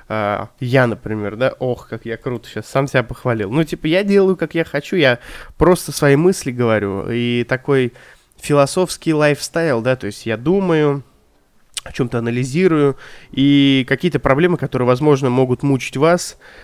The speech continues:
а, или просто которые интересно, как мне кажется, послушать, я их э, тележу вам, э, в подкаст. Мне кажется, вот так надо делать, а не какую-то, блядь, экспертность, ух, ух, ух. Это тоже должно быть, это интересно.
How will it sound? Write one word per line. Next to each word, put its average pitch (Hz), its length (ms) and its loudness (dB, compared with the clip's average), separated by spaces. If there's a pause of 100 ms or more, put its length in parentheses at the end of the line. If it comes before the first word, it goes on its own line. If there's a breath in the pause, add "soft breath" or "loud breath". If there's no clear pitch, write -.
(140 loud breath)
а, 113 220 0
или 135 200 0
просто 147 280 0
которые 131 280 2
интересно, 127 440 -2
как 113 180 -8
мне 139 260 0
кажется, - 380 -4
послушать, 175 580 -6
я 165 320 -2
их 143 80 -6 (560 soft breath)
э, 110 280 0
тележу 143 460 6
вам, 127 380 2 (140)
э, 104 280 -4
в - 120 -14
подкаст. - 640 -4
Мне 147 220 2
кажется, 151 340 -2
вот 127 120 -8
так 104 200 -6
надо 101 180 -8
делать, 98 320 -6 (400 loud breath)
а 120 160 2
не 120 180 0
какую-то, 127 380 -4
блядь, 113 420 -4
экспертность, 151 840 -2
ух, 127 320 -8
ух, - 180 -8
ух. - 260 -4 (220 loud breath)
Это 165 180 2
тоже 151 320 4
должно 139 540 4
быть, 156 240 2
это 113 160 -2
интересно. 139 720 -2